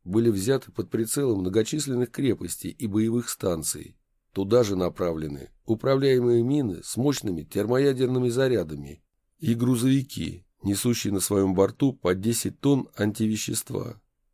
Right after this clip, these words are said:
Флот построен по разработанной ранее схеме "Пирамида". В её вершине, как основная ударная сила –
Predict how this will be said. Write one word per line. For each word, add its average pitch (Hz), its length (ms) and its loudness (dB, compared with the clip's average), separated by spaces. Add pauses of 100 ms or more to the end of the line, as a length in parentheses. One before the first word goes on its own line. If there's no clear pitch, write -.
(160)
Флот 117 380 0
построен 92 580 0
по 95 140 -4
разработанной 120 680 2
ранее 117 340 2
схеме 117 640 -4
"Пирамида". 92 760 -2 (400)
В 87 140 -2
её 98 160 2
вершине, 95 600 -2 (240)
как 160 240 -2
основная 139 500 2
ударная 117 540 0
сила – 85 520 -4